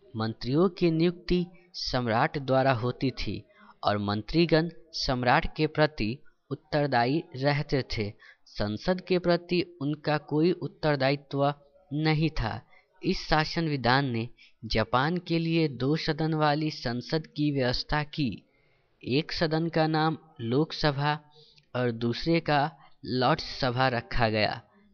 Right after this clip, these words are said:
लॉर्ड्स सभा में सम्राट द्वारा मनोनीत सदस्य होते थे। इसमें अधिकांश संख्या पुराने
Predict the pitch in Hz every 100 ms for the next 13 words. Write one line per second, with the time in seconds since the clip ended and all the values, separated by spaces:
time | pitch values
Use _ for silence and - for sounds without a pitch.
0 | - 110 110 120 160 - - 156 139 143
1 | 156 156 156 - - _ - - 113 107
2 | 107 139 147 139 143 143 143 143 - _
3 | - 110 113 117 123 156 160 - 123 156
4 | - 156 147 - _ _ - 135 143 135
5 | 110 - 104 98 _ _ _ - - -
6 | 156 180 180 - 139 156 156 151 170 180
7 | - - 151 156 - 151 156 - _ -
8 | - 139 135 139 143 143